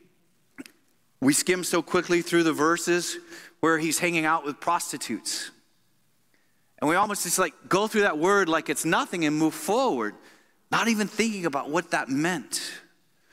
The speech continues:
The heartache and the pain and just, just what that experience would be for those women and how they had to live, and yet Jesus was coming and receiving them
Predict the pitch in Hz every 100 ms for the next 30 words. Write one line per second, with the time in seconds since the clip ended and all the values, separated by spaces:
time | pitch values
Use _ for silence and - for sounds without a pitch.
0 | _ 156 - 180 208 208 185 143 131 -
1 | 196 214 208 160 127 131 156 - - -
2 | - - 180 - - - 147 175 233 202
3 | 196 160 - 196 208 180 - 151 131 151
4 | 208 214 - 156 127 127 123 - - 135
5 | 190 214 190 156 82 135 127 151 175 165
6 | 165 - 135 131 156 170 139 143 - 151
7 | 160 151 139 - - 147 143 110 95 -
8 | _ _ _ 107 104 98 - - 139 120
9 | 101 92 85 87